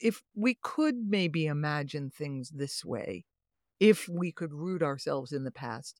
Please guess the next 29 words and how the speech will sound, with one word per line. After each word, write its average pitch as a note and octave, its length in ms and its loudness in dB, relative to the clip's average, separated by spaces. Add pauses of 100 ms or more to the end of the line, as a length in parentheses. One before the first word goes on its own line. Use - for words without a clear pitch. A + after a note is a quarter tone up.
this D4+ 320 -6
way, - 280 -4 (440)
against D#3+ 500 0
the F3 80 -4
backdrop B2 680 -8 (140)
of A#2+ 380 -6 (640)
women's D3 640 -2
cultural C#3+ 420 -4
production. G#3 720 -4 (720)
And D#4 140 0 (280)
I C4+ 340 4
found F#3 420 0
the F3+ 60 -4
show D#3+ 500 0 (240)
really, G#3+ 520 0
really F#3+ 300 -2
riveting. G3+ 560 -2 (140)
And G#3 340 4
I G3+ 120 2 (120)
didn't, F#3 600 -2 (640)
I G#3 80 8
didn't G3 420 6
know F3 480 2 (760)
if G3 100 6
she - 160 0
could C#4+ 280 2
pull F#3+ 220 2
it D3+ 80 4
off, D3 320 2